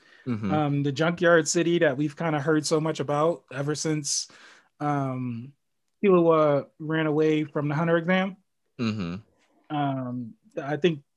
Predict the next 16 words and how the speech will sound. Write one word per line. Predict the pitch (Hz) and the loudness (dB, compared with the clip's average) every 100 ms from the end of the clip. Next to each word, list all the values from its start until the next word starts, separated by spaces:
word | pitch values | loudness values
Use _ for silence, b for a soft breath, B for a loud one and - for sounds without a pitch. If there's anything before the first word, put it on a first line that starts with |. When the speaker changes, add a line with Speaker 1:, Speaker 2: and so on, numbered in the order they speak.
| - | -6
Speaker 2:
Canary, | 165 160 175 202 202 - _ _ | -2 0 2 0 -4 -10 _ _
uh, | 156 160 156 | -6 -2 0
was | 151 156 143 - - - | 2 0 0 -6 -8 -4
kinda, | 165 156 147 | -2 -2 -2
kinda | 156 151 143 - - | -4 -4 -6 -6 -2
told | 165 | 0
us | 160 | 2
about, | 160 160 156 151 _ b b b b b _ | 0 2 2 0 _ b b b b b _
um, | 143 143 139 131 127 143 | -2 0 0 -2 -4 -4
Meteor | 160 160 151 | -2 0 0
City, | 143 156 151 151 143 | 0 -2 -2 -2 -2
where | 143 143 | -2 -2
she | - 160 | 0 -2
was | 151 | -2
from, | - 151 143 143 143 139 | -2 -2 0 0 -2 -4
and, | 127 117 120 | -4 -8 -10